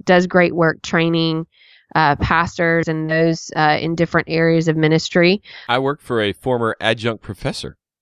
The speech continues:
Speaker 2: at Beeson
Speaker 1: You,
Speaker 2: Divinity
Speaker 1: I'm
Speaker 2: School.
Speaker 1: sorry, you what?
Speaker 2: I work for a former adjunct professor at Beeson Divinity School.
Speaker 1: You know, when you first said that, I thought you said I was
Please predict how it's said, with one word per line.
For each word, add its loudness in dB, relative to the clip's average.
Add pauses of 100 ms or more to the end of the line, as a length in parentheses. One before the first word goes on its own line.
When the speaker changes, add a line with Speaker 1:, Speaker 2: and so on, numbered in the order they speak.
(180)
Speaker 2:
at -6
Beeson -8
Speaker 1:
You, -2
Speaker 2:
Divinity 0
Speaker 1:
I'm -2
Speaker 2:
School. -10
Speaker 1:
sorry, 2
you -4
what? 0 (160)
Speaker 2:
I 2
work 0
for 2
a -2
former -2 (160)
adjunct -4
professor -6 (300)
at -4
Beeson -4
Divinity -2
School. -4
Speaker 1:
You 2
know, 2 (760)
when -2
you 4
first 0
said 0
that, 2
I 0
thought -6
you -12
said -6
I -2
was -4